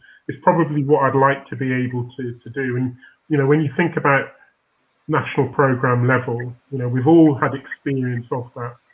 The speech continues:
The people that you, you recruit to national programme, they've got to have opinions. They've got to have ideas. You know, otherwise, what are they doing there?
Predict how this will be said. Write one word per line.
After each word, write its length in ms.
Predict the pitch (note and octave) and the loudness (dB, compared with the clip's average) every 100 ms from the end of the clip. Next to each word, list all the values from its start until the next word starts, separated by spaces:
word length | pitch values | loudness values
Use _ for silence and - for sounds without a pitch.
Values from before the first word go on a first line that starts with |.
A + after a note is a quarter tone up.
| _ _ - | _ _ -12
The 60 | C#3 | -8
people 380 | - E3+ - E3 | -6 -6 -4 -4
that 160 | D#3+ | -4
you, 380 | D3 D3 D3+ C#3+ C3 _ _ - | -4 -4 -4 -4 -8 _ _ -8
you 160 | D3 | -6
recruit 560 | C3+ B2+ - F#3+ C#3+ B2+ _ _ | -6 -8 -4 0 0 -2 _ _
to 80 | C#3 | -6
national 360 | C#3 - C#3 | -6 -6 -10
programme, 500 | B2 D#3 C#3 C3 B2 - - | -6 -4 -4 -6 -8 -14 -10
they've 180 | C#3 A2+ | -10 -4
got 180 | E3 D3+ | -2 -2
to 40 | - | -2
have 180 | C3+ | -4
opinions. 500 | A#2+ - C3 A#2+ A2+ - - | -6 -8 -8 -6 -10 -16 -10
They've 140 | C3+ A#2+ | -8 -4
got 200 | D#3+ - | -6 -4
to 80 | C#3+ | -2
have 200 | C#3+ B2 | -2 -2
ideas. 480 | B2+ B2 C3+ C3 B2 _ - | -2 -4 -4 -6 -8 _ -8
You 80 | D3 | -6
know, 60 | E3 | -4
otherwise, 320 | D3+ D3+ C3+ D3 E3 E3 E3 | 2 2 2 -4 -14 -14 -6
what 160 | G3 | -4
are 80 | F#3+ | -4
they 120 | F3+ | -4
doing 280 | C#3+ F#3 F3 | -2 0 0
there? 300 | C#3 A2 G#2+ | 0 -4 -8